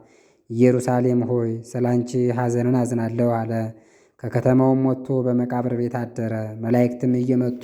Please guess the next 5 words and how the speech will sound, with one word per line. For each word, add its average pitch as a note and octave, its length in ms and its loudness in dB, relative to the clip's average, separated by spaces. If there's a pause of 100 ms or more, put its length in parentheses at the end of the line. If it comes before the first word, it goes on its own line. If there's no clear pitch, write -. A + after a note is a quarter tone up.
(240)
ሁሉን B2 340 -2
ይነግሩት A#2+ 440 -2
ነበር። A2 540 -6 (1160)
ተረፈ B2+ 300 2 (100)
ባሮክ B2+ 600 2